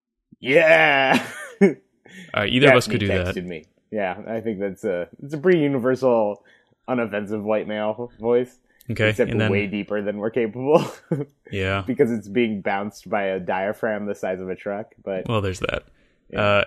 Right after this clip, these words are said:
Speaker 2: and then Velma, "How did you know where we were?"
Speaker 1: Yeah, that's more or less where I was gonna, "How did you know where?" <laughs> No, good lord, no.
Speaker 2: How did
Speaker 1: Like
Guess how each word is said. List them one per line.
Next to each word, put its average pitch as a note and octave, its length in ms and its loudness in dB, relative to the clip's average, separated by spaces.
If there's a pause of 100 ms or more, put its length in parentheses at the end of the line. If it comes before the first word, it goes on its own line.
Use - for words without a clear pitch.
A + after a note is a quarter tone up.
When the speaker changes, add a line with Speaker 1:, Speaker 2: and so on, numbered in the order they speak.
Speaker 2:
and A#2 100 -4
then G2+ 140 -4
Velma, A2+ 480 0 (840)
"How F#3+ 220 2
did C#3+ 100 -4
you G#2 120 0
know G#2+ 140 0
where A#2 200 2
we D#3+ 100 -2
were?" G3 440 0 (800)
Speaker 1:
Yeah, A2 300 -2
that's A#2+ 380 -8 (180)
more B2+ 240 -2
or A2+ 100 2
less G#2+ 160 -2
where A2+ 120 0
I G2 80 -2
was G2 100 -6
gonna, G#2 160 -8 (340)
"How G4 140 0
did E4+ 180 4
you C#4 60 0
know C#4+ 160 0
where?" E4+ 300 -4
<laughs> A2+ 80 -14
No, D3+ 320 2
good B2 280 0
lord, D3 280 6
no. D#3+ 340 2
Speaker 2:
How E3 180 4
did F3 340 0
Speaker 1:
Like A#2 200 2